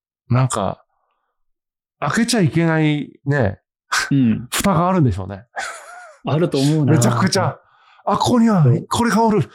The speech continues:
Speaker 1: これがおる」ってなるから全部蓋閉めて、
Speaker 2: うん。
Speaker 1: 「何もありませんよ」ってしとかないと。
Speaker 2: そうそう。そう。いや、本当に難しいと思うな。そうなんだ。コミュニケーションする機会、そうだよな。なんか、なかなかな。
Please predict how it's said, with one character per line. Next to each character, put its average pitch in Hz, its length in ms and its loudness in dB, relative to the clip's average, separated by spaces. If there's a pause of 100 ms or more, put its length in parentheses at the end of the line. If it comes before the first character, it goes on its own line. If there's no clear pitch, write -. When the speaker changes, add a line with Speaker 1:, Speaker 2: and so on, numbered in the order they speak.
(140)
Speaker 1:
こ - 160 0
れ 240 80 0
が 233 140 0
お 226 60 2
る」 220 140 0
っ 160 40 -2
て - 140 -4
な 147 60 2
る 135 80 2
か 135 60 0
ら 131 120 0
全 202 200 2
部 156 220 2
蓋 190 200 -2
閉 190 140 2
め 156 80 2
て、 110 240 -4 (380)
Speaker 2:
う 143 40 0
ん。 147 200 4
Speaker 1:
「何 160 220 4
も 190 120 2
あ 185 40 2
り 190 60 0
ま 196 60 0
せ 196 140 2
ん 160 40 4
よ」 123 140 4
っ - 160 -2
て - 180 -4
し 120 80 0
と 165 120 -2
か - 100 0
な 170 100 0
い 135 80 0
と。 110 280 0 (600)
Speaker 2:
そ 156 80 0
う 143 40 2
そ 117 420 -4
う。 - 40 -20 (1600)
そ 139 640 -2
う。 - 40 -20
い - 100 -20
や、 120 140 -10
本 139 180 0
当 151 80 -2
に 151 180 2
難 156 240 -2
し - 160 -2
い 151 60 -2
と 127 140 -2
思 110 180 0
う 104 60 -2
な。 98 340 -8 (840)
そ - 140 -12
う - 60 -14
な 214 60 2
ん 156 40 4
だ。 123 40 0
コ 208 220 0
ミ 269 80 4
ュ 311 80 4
ニ 359 160 4
ケ 403 240 0
ー - 20 2
シ 311 140 -2
ョ 175 60 2
ン 139 60 0
す - 140 -4
る 131 140 0
機 - 120 -16
会、 110 380 -2
そ 127 220 -2
う 113 40 0
だ 107 60 0
よ 98 120 -2
な。 104 220 -2
な 101 100 -4
ん 101 100 -2
か、 104 100 -4
な 104 140 -4
か 113 100 0
な 120 100 2
か 123 120 0
な。 127 360 0